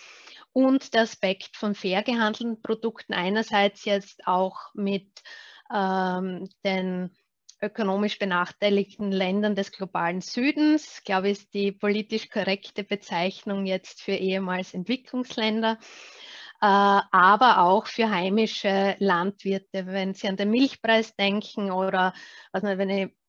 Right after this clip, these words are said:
grundsätzlich die, äh, landwirtschaftlichen Erzeugnisse hernehme, wie wenig dann der Produzent selbst davon bekommt. Also auch hier, äh, natürlich gel-, gilt es,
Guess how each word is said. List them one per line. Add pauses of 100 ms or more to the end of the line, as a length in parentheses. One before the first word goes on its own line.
(420)
grundsätzlich
die, (340)
äh,
landwirtschaftlichen
Erzeugnisse
hernehme,
wie
wenig
dann
der (120)
Produzent
selbst
davon
bekommt.
Also
auch
hier, (460)
äh,
natürlich
gel-, (180)
gilt
es,